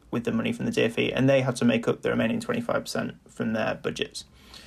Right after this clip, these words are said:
This year, that's been slashed a little bit. So when they pay for a session by a tutor or, or whatever, they can use,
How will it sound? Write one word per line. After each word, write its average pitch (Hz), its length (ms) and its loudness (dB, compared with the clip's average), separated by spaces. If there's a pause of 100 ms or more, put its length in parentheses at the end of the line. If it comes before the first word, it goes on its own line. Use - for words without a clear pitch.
(240)
This 156 200 2
year, 160 160 6
that's 139 220 2
been 127 200 4
slashed - 520 0
a 120 40 0
little 117 200 0
bit. - 280 -2
So 127 440 4 (600)
when 151 240 2
they 135 300 4
pay - 240 0
for 120 120 0
a 120 40 4
session 160 400 2
by 123 160 4
a 117 40 0
tutor 135 720 4
or, 117 260 6
or 117 100 2
whatever, 120 540 2
they 123 260 2
can 120 400 6
use, 120 400 6